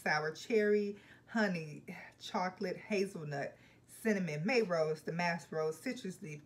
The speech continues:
amber, vanilla, oud, benzoin, simpro oil, patchouli, sandalwood, and musk. Hello? Hello? Do,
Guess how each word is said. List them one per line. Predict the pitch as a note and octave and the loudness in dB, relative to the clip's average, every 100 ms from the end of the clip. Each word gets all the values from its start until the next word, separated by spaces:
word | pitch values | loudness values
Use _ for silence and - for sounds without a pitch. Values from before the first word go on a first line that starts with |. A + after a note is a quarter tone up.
| - | -4
amber, | B3 A3 E3+ | 0 2 0
vanilla, | D#3+ D#3 E3+ D3 - - - | -2 0 2 0 -2 -8 -8
oud, | B3 A#3 F#3+ E3+ | -2 0 -2 -2
benzoin, | F3 F#3 F3+ D3 - G3+ - - - - - _ - - - - | 0 0 -2 -6 -6 -10 -14 -20 -20 -20 -20 _ -20 -20 -20 -4
simpro | A#3+ A#3 A3 F3 - | -2 -2 0 2 0
oil, | - E3 D3 B2 | 0 2 2 0
patchouli, | - F#3 - A#3+ G#3+ F3 D#3 | -4 -10 -6 0 0 0 -8
sandalwood, | - G3 F3+ F3+ E3+ - | -6 -2 0 -2 -4 -4
and | E3 D3+ D3 | -4 -4 -4
musk. | - D3+ - - - - - - - - - - D#4+ | -6 -10 -16 -20 -20 -20 -20 -20 -20 -20 -20 -2 4
Hello? | D#4 F4 F#4 F4+ F4+ G4 F4+ - - _ _ _ - _ - - - _ - - B3 | 4 10 12 12 12 8 4 -16 -20 _ _ _ -20 _ -20 -20 -20 _ -20 -12 -4
Hello? | D4 D4 C#4 B3 F#3+ E3+ D#3 - - _ _ _ - _ _ _ _ _ - F#3+ | -4 0 8 10 10 6 0 -12 -20 _ _ _ -20 _ _ _ _ _ -10 -4
Do, | A3 | -2